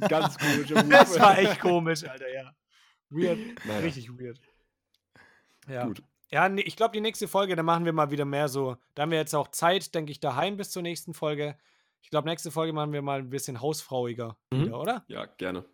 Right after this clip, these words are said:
Speaker 2: So ein bisschen, da können wir mal ein bisschen kochen und backen und,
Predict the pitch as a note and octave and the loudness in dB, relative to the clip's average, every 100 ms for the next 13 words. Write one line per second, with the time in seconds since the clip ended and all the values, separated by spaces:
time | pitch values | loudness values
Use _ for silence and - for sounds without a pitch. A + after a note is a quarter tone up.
0 | _ _ _ _ _ _ _ - C3 D#3 | _ _ _ _ _ _ _ -8 -6 -2
1 | E3 C#3+ D3 F#3 F#3+ D3+ C#3 C3+ A#2+ - | -4 -2 -2 -2 -2 0 -2 -4 -8 -10
2 | D3 D3+ C#3+ C#3 C3+ A2+ - C#3+ - C#3 | -10 -6 -6 -6 -10 -14 -12 -10 -6 -6
3 | C3+ C3+ C#3+ A#2 G#2 | -6 -10 -12 -12 -12